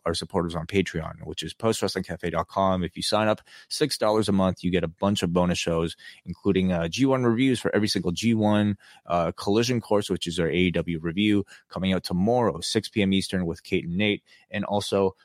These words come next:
Rewind to SmackDown every single Friday with me and John talking about SmackDown, plus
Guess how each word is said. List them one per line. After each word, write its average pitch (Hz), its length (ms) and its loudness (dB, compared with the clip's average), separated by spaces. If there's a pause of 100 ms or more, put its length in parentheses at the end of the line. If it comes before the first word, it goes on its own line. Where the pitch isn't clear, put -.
(100)
Rewind 127 280 0
to 135 80 0
SmackDown 135 400 -2
every 90 140 -2
single 98 240 -4
Friday 98 380 2
with 85 180 -4
me 92 340 2
and 87 220 0
John 82 300 0
talking 85 280 -8
about 82 200 -4
SmackDown, 82 500 -6 (360)
plus 107 280 0